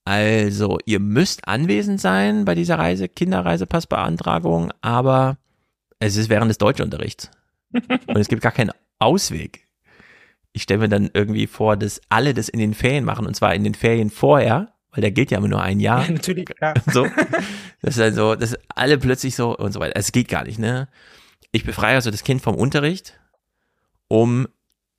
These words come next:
Speaker 1: sieben Uhr dreißig da zu sein.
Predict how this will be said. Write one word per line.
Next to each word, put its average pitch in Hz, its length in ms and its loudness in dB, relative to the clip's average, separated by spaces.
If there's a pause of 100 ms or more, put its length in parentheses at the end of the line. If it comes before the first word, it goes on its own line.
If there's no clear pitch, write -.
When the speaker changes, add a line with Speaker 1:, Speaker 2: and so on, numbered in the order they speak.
(140)
Speaker 1:
sieben 131 400 2
Uhr 143 160 2
dreißig 110 840 0 (440)
da 117 200 2
zu - 140 -4
sein. 98 360 -4